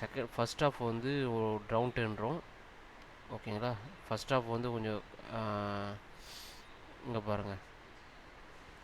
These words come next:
எக்ஸாக்டா டென் o'clock வரைக்கும் வந்து ஒரு டவுன் வந்திருக்கு. ஓகேங்களா? இங்க பாருங்க, டுவெல் வரைக்கும் வந்து டவுன்ல இருந்திருக்கு.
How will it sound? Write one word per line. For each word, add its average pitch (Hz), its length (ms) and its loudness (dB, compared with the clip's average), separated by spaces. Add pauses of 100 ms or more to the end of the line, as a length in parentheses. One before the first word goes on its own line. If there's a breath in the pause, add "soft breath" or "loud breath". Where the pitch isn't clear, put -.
(440)
எக்ஸாக்டா 120 360 4
டென் 123 200 8
o'clock 135 140 8
வரைக்கும் 117 300 6
வந்து 135 160 4
ஒரு - 100 0
டவுன் 113 220 6
வந்திருக்கு. 117 520 2 (840)
ஓகேங்களா? 120 380 4 (1000)
இங்க 120 140 4
பாருங்க, 110 240 4 (120)
டுவெல் 135 160 6
வரைக்கும் 123 420 8
வந்து 120 200 6
டவுன்ல 110 260 6
இருந்திருக்கு. 104 300 -2